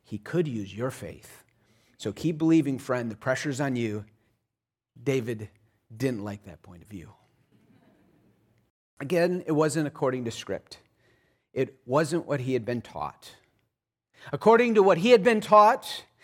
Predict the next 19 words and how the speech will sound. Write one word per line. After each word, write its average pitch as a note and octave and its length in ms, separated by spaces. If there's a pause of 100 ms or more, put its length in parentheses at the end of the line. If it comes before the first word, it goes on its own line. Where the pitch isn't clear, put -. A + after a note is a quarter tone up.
(140)
if D#3+ 160
a D3+ 40
person G#3+ 640 (1600)
wasn't G#3+ 400
healed, F#3+ 460 (640)
it C3 120
had D3+ 320
to F3+ 80
be F3 160
a F3 40
problem A#2+ 680 (840)
with B2 220
him G3 420 (1300)
or C3 320
the C3+ 80
person G3 680 (160)
or B2 160
with A2 200
faith. - 760